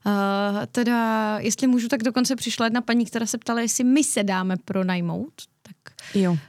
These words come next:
Speaker 1: protože jsme byli celé růžové a, a jí se to vlastně líbilo.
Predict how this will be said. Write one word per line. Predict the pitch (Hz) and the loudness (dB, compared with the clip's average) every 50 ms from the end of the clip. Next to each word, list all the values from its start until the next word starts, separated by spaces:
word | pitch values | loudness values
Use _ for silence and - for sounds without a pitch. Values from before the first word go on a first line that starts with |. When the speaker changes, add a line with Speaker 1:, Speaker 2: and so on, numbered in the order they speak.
| _ _ _ _ _ _ _ | _ _ _ _ _ _ _
Speaker 1:
protože | - 220 220 240 220 | -4 -2 0 0 0
jsme | 202 226 214 | 2 2 2
byli | 202 214 226 | 2 0 0
celé | 220 - 240 226 226 226 | 0 0 0 0 2 2
růžové | 220 220 208 214 208 190 196 190 196 196 - | 0 0 0 0 0 0 0 0 -2 -2 -2
a, | - 196 190 190 190 190 190 190 185 | -2 0 0 2 0 0 0 0 -2
a | - - 196 196 | -2 0 0 0
jí | 208 214 | 2 0
se | - - 226 | 0 0 -2
to | 220 214 202 | -2 -2 -2
vlastně | 220 214 - - 233 220 | -2 -2 0 0 0 2
líbilo. | 226 226 220 190 202 196 190 190 - 208 | 2 2 0 0 0 -2 -2 -2 -6 -8